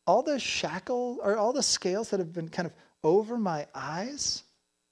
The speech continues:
they just fall off. The, the, the, the scales that have caused me to blindly hoard all of my own resources, right, for myself, because I feel like God is just very, very limited.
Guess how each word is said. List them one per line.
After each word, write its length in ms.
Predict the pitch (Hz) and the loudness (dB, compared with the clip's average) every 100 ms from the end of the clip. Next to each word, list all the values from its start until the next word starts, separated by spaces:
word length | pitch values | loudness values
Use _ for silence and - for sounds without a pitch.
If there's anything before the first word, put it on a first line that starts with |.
| _ _ _ _ _ _ _ _ _ - | _ _ _ _ _ _ _ _ _ 0
they 120 | 190 | 2
just 200 | 190 233 _ _ _ _ _ | 0 -8 _ _ _ _ _
fall 280 | 196 247 226 | -4 -2 -2
off. 560 | 262 202 131 - - _ _ _ _ _ _ _ _ _ _ | -4 -10 -14 -18 -20 _ _ _ _ _ _ _ _ _ _
The, 240 | 185 185 185 - _ _ | 6 6 4 -8 _ _
the, 200 | 185 190 185 | 4 4 4
the, 340 | 180 175 185 | 0 0 0
the 80 | 170 | 2
scales 500 | - - 220 240 165 | 4 6 6 4 2
that 140 | 170 | 0
have 120 | 156 - | 0 0
caused 340 | - 202 170 | 2 2 2
me 120 | 185 | -2
to 60 | 160 | -4
blindly 680 | 147 - 160 185 202 170 143 | -8 -4 0 2 2 0 -2
hoard 360 | - 190 185 | 2 2 2
all 160 | 151 160 | 2 0
of 100 | 147 | -2
my 180 | 147 147 | -6 -8
own 120 | 139 | -6
resources, 760 | 135 143 - - - - - - - | -6 -6 -8 -10 -12 -12 -12 -12 -14
right, 120 | 135 | -14
for 140 | - | -14
myself, 600 | 139 135 - 143 135 135 _ _ | -14 -4 -4 -4 -10 -16 _ _
because 240 | 135 139 | -10 -6
I 100 | 139 | -6
feel 240 | 131 165 156 | -8 -8 -4
like 320 | 139 135 - - _ | -4 -6 -14 -20 _
God 200 | - 143 | -8 -4
is 140 | 156 - | -4 -4
just 200 | 139 - | -8 -6
very, 180 | 143 | -6
very 200 | 139 143 | -6 -6
limited. 560 | 131 131 135 120 120 120 | -6 -6 -8 -10 -14 -18